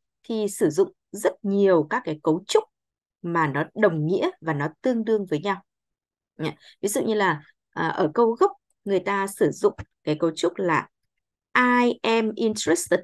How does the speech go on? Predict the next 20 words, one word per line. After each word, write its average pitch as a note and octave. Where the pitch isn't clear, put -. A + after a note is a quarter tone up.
in" G#3
là E3+
thích G#4
làm E3
gì. D3+
Thì B3+
có -
thể C#4
trong A#3+
cái F3+
câu B3
mà F#3+
người E3
ta F#3+
yêu B3+
cầu F#3+
chúng D#3+
ta G3+
viết C4
lại, A#3+